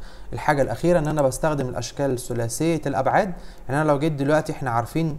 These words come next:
ده شكل أهو ثلاثي الأبعاد، عارفين الأشكال العادية اللي هي من قائمة insert للشيبس، بقدر إن أنا أجيب شكل مثلا وليكن زي كده، ده الشكل العادي التقليدي. إزاي أحوله لثلاثي الأبعاد؟ آه، بمجرد ما بدخل على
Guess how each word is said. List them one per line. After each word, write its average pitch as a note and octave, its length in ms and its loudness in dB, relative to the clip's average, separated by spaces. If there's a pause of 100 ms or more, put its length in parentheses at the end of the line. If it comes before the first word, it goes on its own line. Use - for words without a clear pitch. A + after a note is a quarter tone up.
ده C#3 140 4
شكل D3+ 300 0
أهو C#3 140 4
ثلاثي C#3+ 360 -2
الأبعاد، C3 420 2
عارفين B2 340 -2
الأشكال C#3 400 0
العادية C#3 580 4 (340)
اللي B2 140 -2
هي C#3+ 160 6
من B2+ 160 -2
قائمة C#3+ 340 0 (220)
insert D3+ 520 -2 (320)
للشيبس، C3+ 1000 0
بقدر C3+ 360 2
إن B2+ 120 -4
أنا D3 280 -2
أجيب C#3 300 -2
شكل C3 400 -4
مثلا B2+ 340 -2
وليكن B2 340 -2
زي A2+ 240 -2
كده، F#3 240 2 (340)
ده E3 80 6
الشكل E3 400 0
العادي C3 320 2
التقليدي. C#3+ 540 -2
إزاي C3+ 300 6
أحوله C3+ 420 2
لثلاثي B2+ 520 0
الأبعاد؟ A#2+ 460 2 (460)
آه، B2+ 200 4
بمجرد C#3+ 460 6
ما D3+ 100 0
بدخل - 320 0
على D3 280 6